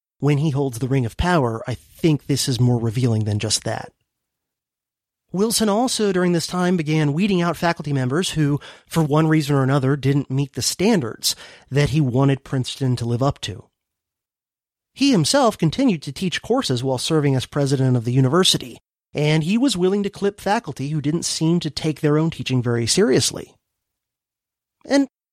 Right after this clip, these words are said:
I don't really have a major problem or criticism with this as such,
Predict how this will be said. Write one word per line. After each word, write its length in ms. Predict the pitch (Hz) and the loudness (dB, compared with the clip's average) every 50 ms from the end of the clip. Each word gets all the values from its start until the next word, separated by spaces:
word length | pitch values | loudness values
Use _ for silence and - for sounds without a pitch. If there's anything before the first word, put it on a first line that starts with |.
| _ _ _ _ _ - | _ _ _ _ _ 0
I 100 | - 247 | 2 2
don't 180 | 277 269 - | 4 4 2
really 200 | 196 196 214 214 | 2 2 2 2
have 200 | 175 160 170 165 | 2 0 0 2
a 60 | 170 156 | 4 4
major 300 | 147 147 147 139 147 143 | 4 4 2 2 -2 -4
problem 560 | - - 156 143 147 147 143 156 151 147 139 | -4 -4 -4 -2 -2 -2 -2 0 0 2 0
or 80 | 123 | 0
criticism 680 | - - - 202 196 208 - - 165 143 139 143 131 131 | -2 -2 -2 0 2 2 2 0 -2 -2 0 0 0 0
with 220 | 135 131 - - | -2 -2 -6 -6
this 300 | - 135 135 135 127 - - | -4 -2 -2 -2 -2 -4 -6
as 300 | - 143 139 127 120 - | -6 -6 -6 -4 -4 -4
such, 560 | - - - 196 156 - - - - - - | -4 -2 0 0 0 -2 -2 -4 -6 -6 -6